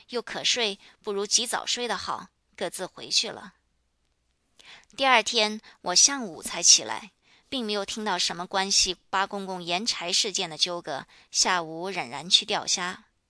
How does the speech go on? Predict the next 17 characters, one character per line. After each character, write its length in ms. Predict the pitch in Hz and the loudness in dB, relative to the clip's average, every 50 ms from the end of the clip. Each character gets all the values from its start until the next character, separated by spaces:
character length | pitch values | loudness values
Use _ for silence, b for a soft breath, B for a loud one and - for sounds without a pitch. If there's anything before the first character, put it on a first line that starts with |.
| _ _ _ _ _ _ _ _ B B B B B B | _ _ _ _ _ _ _ _ B B B B B B
“双 320 | - - 233 196 190 202 | 0 2 4 4 2 4
喜， 500 | 202 - - - 165 156 165 180 170 156 B B B | 4 4 4 4 2 0 -4 -4 -6 -6 B B B
你 140 | - 202 185 | -4 -4 -4
们 100 | 160 160 | -4 0
这 140 | 185 - 240 | 0 2 6
班 180 | - 214 220 226 | 6 6 6 6
小 240 | - 170 175 226 | 4 6 4 2
鬼， 260 | 220 214 165 131 - b b b b | 2 0 -4 -4 -4 b b b b
昨 180 | - 226 233 | -2 -2 -2
天 280 | 233 247 262 247 254 262 | 0 4 4 4 4 2
偷 240 | - - 262 262 262 | -2 0 2 2 4
了 80 | 247 | 4
我 120 | 214 196 175 | 2 2 2
的 100 | 208 226 | 2 2
豆 220 | 254 285 277 254 | 4 4 4 4
了 100 | 226 214 | 4 6
吧？ 300 | 208 202 190 185 185 - | 8 8 8 6 4 0